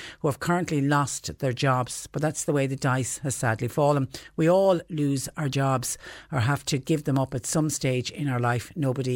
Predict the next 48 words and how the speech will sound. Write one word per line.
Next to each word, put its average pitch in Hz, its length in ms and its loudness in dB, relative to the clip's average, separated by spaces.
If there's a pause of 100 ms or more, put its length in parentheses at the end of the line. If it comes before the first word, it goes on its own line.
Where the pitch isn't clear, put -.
is 120 140 -6
special. 113 420 -4 (300)
No 208 80 2
one 220 120 2
has 170 140 0
a 160 60 0
divine 151 420 2
right 143 360 0
to 123 120 -4
a 120 60 0
job," 117 340 0 (100)
says - 280 -4
Mossy. 117 420 0 (280)
"You're 123 100 -2
just 127 180 0
lucky 147 260 0
and 117 120 0
healthy 123 320 -2
to 113 100 -2
have 117 160 0
one 110 140 0
at 110 80 -6
the 120 60 -4
moment." 117 340 0 (500)
And 147 140 -2
that 143 100 2
is 139 160 0
true. 143 240 0
Thank 147 280 0
you. 147 40 0
That's 139 220 0
from 139 140 2
Mossy 139 300 2
in 131 100 2
West 135 240 0
Cork. 131 240 0
Thanks, 147 320 0
Mossy. 135 560 2 (400)
And 143 240 2
hi, 170 560 4
uh, 156 300 2
says 147 280 0
Joan, 165 600 4
"Can 165 160 -4
you 170 100 2
tell 240 260 2
me 190 340 2 (360)
what 160 420 6